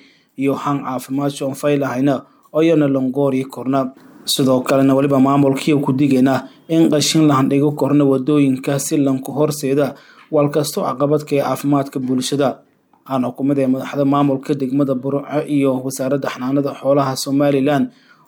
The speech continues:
oo warbaahinta la hadalay iyo waliba iyo si faahfaahsan ku hadalana go'aanadii ha saaran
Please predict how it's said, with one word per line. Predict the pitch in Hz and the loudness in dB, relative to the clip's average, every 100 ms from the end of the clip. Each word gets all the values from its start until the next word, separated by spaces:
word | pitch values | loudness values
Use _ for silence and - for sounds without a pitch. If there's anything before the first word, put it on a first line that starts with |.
| - | 0
oo | 180 | 4
warbaahinta | 156 139 139 147 156 139 | 4 2 2 2 2 0
la | 135 | -2
hadalay | 143 143 143 | 0 0 2
iyo | 135 135 | 2 2
waliba | 151 131 | 2 2
iyo | 127 127 | 0 0
si | - 135 | -6 -8
faahfaahsan | 147 135 139 131 - 139 | -4 -4 -4 -4 -2 -2
ku | 131 | -2
hadalana | 143 139 139 151 131 - _ _ _ _ 147 | -2 0 0 0 -2 -6 _ _ _ _ 0
go'aanadii | 151 151 170 151 | 2 2 2 2
ha | 139 | 0
saaran | 147 139 135 147 143 | -2 -2 0 2 0